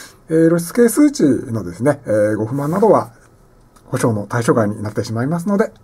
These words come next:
一応ご留意ください。はい。えー、でもってですね、えー、この個体はですね、えー、ライカフレックスにも前期後期というのがありまして、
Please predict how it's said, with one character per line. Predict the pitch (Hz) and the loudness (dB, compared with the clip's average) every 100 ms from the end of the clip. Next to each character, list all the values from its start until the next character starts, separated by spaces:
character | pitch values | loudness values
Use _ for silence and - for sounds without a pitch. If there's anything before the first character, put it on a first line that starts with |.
| _ - | _ -18
一 | - 110 | -8 -6
応 | |
ご | 95 | -4
留 | 92 90 | -6 -8
意 | |
く | 104 | -10
だ | |
さ | 101 123 | -10 -12
い。 | - _ _ _ | -14 _ _ _
は | 123 | -10
い。 | 113 - - - - - - - - - - - - - - - - 180 | -10 -14 -20 -18 -18 -20 -20 -20 -18 -16 -16 -18 -20 -20 -20 -18 -8 0
え | 190 190 | 2 2
ー、 | |
で | 214 | 2
も | 220 254 | 2 2
っ | |
て | 269 _ - 185 | 0 _ 4 6
で | 143 | 4
す | 139 - 113 | 2 -2 -2
ね、 | 117 127 127 - | 2 2 2 -4
え | 123 | -2
ー、 | 117 117 117 | 2 2 0
こ | 185 | 0
の | 208 | 0
個 | 220 220 | 0 -4
体 | 202 220 220 | -4 0 2
は | 226 | 4
で | 208 165 | 4 2
す | - | 0
ね、 | 117 104 - | 0 0 -4
え | |
ー、 | - 98 95 90 - - - - - - - - - - - - - - | -2 0 0 -4 -10 -20 -20 -18 -16 -14 -14 -18 -20 -20 -20 -20 -8 0
ラ | - | 2
イ | |
カ | 160 | 2
フ | 165 | 2
レ | - | 0
ッ | |
ク | - | 0
ス | 120 - 135 | -8 -6 -2
に | |
も | 120 | 0
前 | 143 277 | 2 2
期 | - | 2
後 | 262 | 0
期 | - 110 | 2 -4
と | - | -2
い | |
う | 123 | -2
の | 107 | -2
が | |
あ | 104 | -4
り | 104 | -4
ま | 110 | -6
し | - | 0
て、 | 165 170 | 2 2